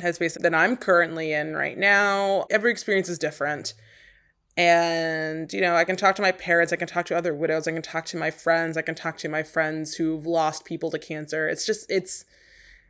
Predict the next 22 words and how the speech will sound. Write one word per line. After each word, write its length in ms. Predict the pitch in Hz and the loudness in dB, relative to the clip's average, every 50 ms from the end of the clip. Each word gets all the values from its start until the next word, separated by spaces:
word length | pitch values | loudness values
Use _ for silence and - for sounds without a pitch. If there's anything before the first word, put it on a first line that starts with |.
| _ _ _ _ _ _ _ _ _ _ _ _ _ - | _ _ _ _ _ _ _ _ _ _ _ _ _ -8
nothing 460 | 240 202 214 226 214 220 262 254 254 | -2 2 4 4 4 6 4 6 6
is 180 | 240 233 - 202 | 4 4 4 6
like 260 | 202 190 180 180 - | 6 6 6 4 2
your 240 | 170 175 180 185 180 | -2 -2 0 0 0
experience. 1040 | 175 - - - 175 165 160 160 170 175 190 208 220 240 240 - - - - - _ _ _ _ _ - | -2 -4 -6 -6 -4 -2 -2 0 0 0 0 0 0 -2 -4 -8 -10 -10 -12 -16 _ _ _ _ _ -4
I 60 | 185 | -2
can 100 | 190 196 | -2 -2
talk 220 | - 220 226 240 | 0 0 0 2
to, 320 | 240 262 233 226 220 - - | 2 2 0 0 -2 -6 -6
you 80 | - 214 | -2 0
know, 240 | 208 185 175 180 175 | 2 2 2 2 0
Rob's 400 | 147 175 185 175 175 170 - - | 0 0 2 4 4 2 2 0
mom. 460 | 185 180 202 208 190 165 147 147 - | 2 2 4 4 4 2 0 0 -2
I 80 | - 165 | -2 -2
can 140 | - 180 | -2 -2
talk 240 | 185 - 185 190 190 | -2 -2 -2 -2 0
to 260 | - 208 190 196 196 | 0 2 2 2 2
all 300 | 190 180 - - 190 185 | 2 2 2 2 2 2
these 180 | 180 196 196 - | 0 -2 -4 -6
people. 320 | - 220 233 - - - - | -8 -8 -6 -2 -2 -2 0
It's 200 | 185 180 180 - | -2 -2 -4 -6
still, 640 | - - - - 196 202 208 208 202 190 185 - | -10 -4 0 2 4 4 4 4 2 0 -2 -6